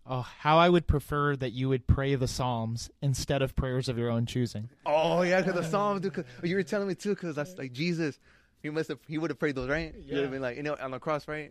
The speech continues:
Speaker 2: "Into your hands I commend my spirit," you know.
Speaker 1: Essentially, we don't think about it, but there was, we have the responsorial psalm in Mass,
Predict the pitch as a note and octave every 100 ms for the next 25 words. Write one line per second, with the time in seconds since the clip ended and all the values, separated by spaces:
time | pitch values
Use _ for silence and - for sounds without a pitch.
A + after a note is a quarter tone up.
0 | - A2+ B2+ C3 B2+ - B2+ A#2 - B2+
1 | C3 C3 - - - _ - B2 A#2 A#2
2 | B2 A#2+ _ _ _ - D#3+ G#3 A3 G3+
3 | A3+ F#3+ E3 D3+ B2 A#2+ - C#3+ C3 -
4 | D3 D3+ - - - D3+ F3+ F#3 E3 E3
5 | - E3+ D#3 D#3+ C#3 - A#2+ C3 A2+ A2
6 | D3 -